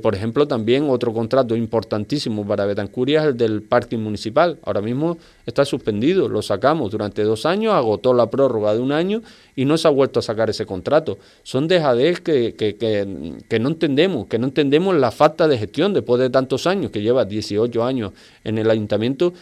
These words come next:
cómo no es capaz de sacar cosas tan básicas, tan importantes para nuestro municipio. El parking de Betancuria ahora mismo están los baños ce-, cerrados. El otro día veía notas de, de,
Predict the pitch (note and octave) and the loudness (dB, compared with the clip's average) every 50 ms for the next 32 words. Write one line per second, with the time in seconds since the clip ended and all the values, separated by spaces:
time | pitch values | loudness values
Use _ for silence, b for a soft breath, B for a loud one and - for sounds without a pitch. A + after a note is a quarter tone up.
0 | B B B _ - C#3 C3 C#3 D3 C#3+ C3 A#2+ C3 C#3 - C#3+ C3 G#2+ A2+ A#2+ | B B B _ -2 0 2 2 2 2 2 2 0 0 0 -2 0 2 2 2
1 | C#3+ D#3+ D#3 - C3 G#2 A2+ B2 B2+ - - C3 B2+ - D#3 D3 - - C3 A#2 | 2 2 0 0 -2 0 2 0 0 0 -2 -4 -2 -2 -2 -2 -2 -2 -2 -2
2 | A2 A2 B2+ C#3 - E3 D#3+ E3+ D3+ B2 C#3 C3+ D3 D3+ D3+ - A#2 G#2 - C3+ | 0 0 0 0 -2 -2 0 0 0 2 0 0 0 0 -2 -2 -4 -4 -2 -4
3 | C#3 D3+ E3+ D#3+ D#3+ D3 C3+ B2+ A#2+ - B2 A2 G#2+ G#2 F#2+ - C#3 C#3 B2+ A2 | -4 -2 -2 -2 -2 -2 -2 -4 -4 -4 -4 -4 -4 -4 -4 -4 -4 -2 -2 -4
4 | B B B B B B B - G#2 - - B2+ B2 B2 - C3+ B2+ B2+ B2+ B2+ | B B B B B B B -6 -6 0 4 4 4 4 2 0 2 4 4 4
5 | B2 B2+ B2 B2 - C#3+ D3+ D#3+ E3 D#3 C#3 B2 A#2 B2+ C#3+ D#3+ E3+ F3 E3 E3+ | 4 2 0 -2 -2 0 2 4 6 6 6 4 4 2 0 0 0 -2 -2 0
6 | - C#3 A#2+ G#2 G2 F#2+ F#2+ B2 B2+ C3+ C3+ C3 A#2+ - B2+ B2 B2 B2 - B2 | 0 0 2 0 0 0 2 2 2 2 0 -2 -4 -4 -2 0 2 0 0 -2
7 | B2 - - A#2+ A#2 A2+ B2+ C#3+ F3 G3 F3+ C#3 A#2+ G#2+ G#2+ G#2+ G#2 A#2+ C3+ C3+ | -4 -4 0 0 0 2 4 4 4 4 4 2 0 0 0 0 2 4 4 4
8 | A#2+ G#2+ G#2+ A#2+ C3+ C3+ A#2+ G#2+ B B B B B B _ A2+ A2 B2+ D#3+ D#3+ | 4 4 2 2 4 4 2 2 B B B B B B _ -4 -2 0 0 2
9 | D#3+ C#3 A2+ - A2+ G#2 G2+ G2+ G2+ G#2 G2 G2 F#2+ F#2 F2+ E2+ | 4 2 2 4 2 2 2 0 0 -2 -2 -2 -2 -2 -4 -6